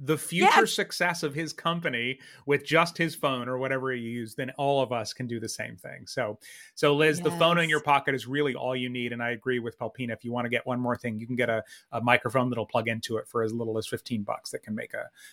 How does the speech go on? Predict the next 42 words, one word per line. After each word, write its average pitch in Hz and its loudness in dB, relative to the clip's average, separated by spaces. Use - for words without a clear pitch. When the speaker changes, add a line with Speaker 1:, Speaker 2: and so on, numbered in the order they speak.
Speaker 1:
a 120 2
big, 110 0
big 110 -2
difference. - -8
So - -4
absolutely, 143 4
Speaker 2:
Yes. 107 -8
Speaker 1:
um, 117 -2
fantastic. 117 -2
So, 131 -2
all 147 6
right, 127 8
um, 156 6
let's 202 8
recap 180 6
really 151 8
quick 151 4
our, 135 4
uh, 131 2
six - 2
ways 143 4
t-, - -12
that 135 0
anyone 175 2
can 143 -4
increase 175 -2
their 135 0
camera 143 -2
confidence. 131 -6
Um, 131 -4
do 165 -2
yours 160 2
real 156 2
quick, 156 0
Palpina, 156 -2
and 151 -4
then 127 0
I'll 127 0
share 131 -2
mine 131 -4
again. 151 -4
Speaker 2:
Yes. 240 8